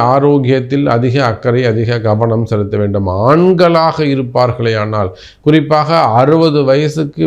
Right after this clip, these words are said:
மேற்பட்டவர்களாக, அறுபத்தஞ்சு வயசுக்கு மேற்பட்டவராக இருப்பார்களே ஆனால்,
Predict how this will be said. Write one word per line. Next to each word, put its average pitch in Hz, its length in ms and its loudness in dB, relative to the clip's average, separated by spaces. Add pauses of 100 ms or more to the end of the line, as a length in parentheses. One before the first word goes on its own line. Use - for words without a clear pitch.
(100)
மேற்பட்டவர்களாக, 131 1000 0 (140)
அறுபத்தஞ்சு 139 680 2
வயசுக்கு 135 560 -2 (480)
மேற்பட்டவராக 135 800 2 (120)
இருப்பார்களே 104 600 -4 (160)
ஆனால், 82 320 -4